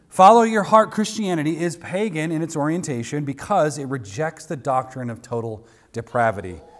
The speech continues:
Let me explain that. In reformational theology,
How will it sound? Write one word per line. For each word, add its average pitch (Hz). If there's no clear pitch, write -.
Let 123
me 131
explain 107
that. 101
In 127
reformational 147
theology, 127